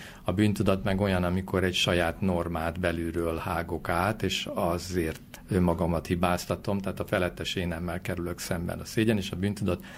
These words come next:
így különböztethető meg, és hát az a szerencsés ember, akinek soha nem volt még bűntudata, de nem hiszem, hogy akinek normális lelkiismerete van, ilyenen ne esne át.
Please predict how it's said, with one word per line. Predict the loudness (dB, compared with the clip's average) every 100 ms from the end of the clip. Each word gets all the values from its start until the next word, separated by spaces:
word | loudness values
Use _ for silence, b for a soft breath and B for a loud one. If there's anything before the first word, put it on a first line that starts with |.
| B
így | -2 2
különböztethető | 4 6 6 4 2 0 0 2 4
meg, | 4 4 2 B B B B B B -8
és | 0
hát | 4
az | 6
a | 6
szerencsés | 4 4 2 2 2
ember, | 4 4 4 2
akinek | 2 2 2
soha | 4 4 4
nem | 4
volt | 4 4
még | 2 2
bűntudata, | 4 4 4 2 4 4 4 2 -4 -8
de | -4
nem | 0 2 2
hiszem, | 0 -4 -4
hogy | -4 -4 -6 B B B -8
akinek | -4 0 0 -2 -2
normális | 0 2 2 0
lelkiismerete | 0 0 0 -2 -2 -2 -2 -2
van, | 0 2 2 -2 B B
ilyenen | 0 2 2 0 -2 -4
ne | 0
esne | 2 0 0 2
át. | 2 2